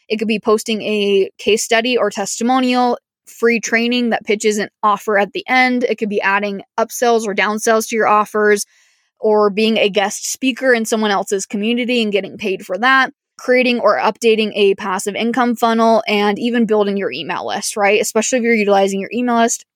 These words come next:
Hopefully you're <laughs> utilizing your email list for monetizing and selling and all of that, right?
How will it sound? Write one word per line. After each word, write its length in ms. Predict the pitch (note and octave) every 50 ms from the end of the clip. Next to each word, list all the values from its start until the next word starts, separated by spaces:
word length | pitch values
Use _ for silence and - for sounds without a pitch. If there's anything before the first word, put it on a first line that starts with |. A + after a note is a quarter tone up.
| _ _
Hopefully 460 | - - - E4 D#4+ - - G3 F#3
you're 140 | F#3+ F#3+ F#3+
<laughs> 0 |
utilizing 540 | F#3+ G3 G#3 G#3+ A#3 B3 A3+ A3 A#3+ A#3 G#3+
your 100 | G3 E3
email 340 | F#3 G3+ G3 F#3+ F#3+ F#3
list 300 | F#3 F#3 F#3+ - - -
for 520 | - - - G3+ G3 G3 G3 F#3 F#3 G3 - _ _ _ _ _ _ -
monetizing 760 | A3 G#3+ G#3+ G#3+ G#3+ - A3+ G#3 G#3 G3+ G#3 G3+ G3+ G3+ F#3+ -
and 140 | G3 F#3+
selling 300 | - - F#3+ G3 F#3+ F#3
and 80 | F#3+ F3
all 120 | D#3+ E3+
of 60 | F3 -
that, 180 | B2+ F#2 - -
right? 220 | F#3+ G3+ G#3+ G#3+